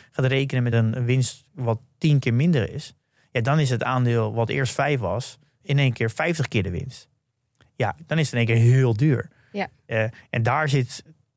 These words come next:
Speaker 1: denk, daar zitten de meeste value traps. Een cyclisch aandeel lijkt altijd het goedkoopst op de top. Eh, omdat het namelijk altijd, eh, rekent met data uit het verleden. Want je, ja, die,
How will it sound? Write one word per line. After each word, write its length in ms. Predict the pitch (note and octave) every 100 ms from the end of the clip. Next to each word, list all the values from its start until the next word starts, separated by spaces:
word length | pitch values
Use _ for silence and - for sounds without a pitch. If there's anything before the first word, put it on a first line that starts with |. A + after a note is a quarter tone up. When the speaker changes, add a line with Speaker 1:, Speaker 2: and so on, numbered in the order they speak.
| _
Speaker 1:
denk, 220 | - A#2
daar 200 | A#2 B2+
zitten 200 | C3 A#2+
de 60 | A2+
meeste 360 | A#2 A#2+ - A2+
value 400 | A#2 G#2+ A2 G#2
traps. 420 | A2+ G2 - - _ _ -
Een 140 | C3+
cyclisch 340 | A#2 G3+ - C#3
aandeel 300 | D3 D3 A#2+
lijkt 360 | A#2 B2 C3
altijd 480 | - A#2 A#2+ A2+ - _ _ _ _ _
het 200 | - A2+
goedkoopst 760 | - C#3 A#2 C#3+ F#3 - - - _ _ -
op 160 | D#3 C3
de 100 | G#2+
top. 320 | - - - _ _
Eh, 200 | - A#2+ A2+
omdat 280 | C#3 C#3 C3
het 120 | B2
namelijk 340 | C3 B2+ A#2+
altijd, 600 | - C#3+ C#3 C3 A#2+ - -
eh, 440 | - A2+ G#2+ G#2+ A2
rekent 640 | A2+ C3 D3+ C#3+ D3 - _ _
met 280 | C3+ A2 G#2
data 280 | A2+ B2+ A#2
uit 100 | A2
het 100 | G#2+
verleden. 400 | - B2+ C#3+ G#2+
Want 140 | A2
je, 320 | A#2+ A2 G#2
ja, 160 | A2+ G#2+
die, 320 | G#2+ G#2 G#2